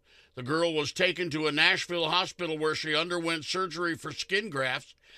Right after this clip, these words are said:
Haley Shepard was arrested a year later.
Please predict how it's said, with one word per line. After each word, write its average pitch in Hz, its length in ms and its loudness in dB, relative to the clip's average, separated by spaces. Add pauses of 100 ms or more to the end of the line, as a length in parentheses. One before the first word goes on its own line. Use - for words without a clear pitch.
(200)
Haley 202 340 2
Shepard 190 580 0
was 156 220 -2
arrested 175 500 0
a 170 100 2
year 185 300 0
later. 180 480 0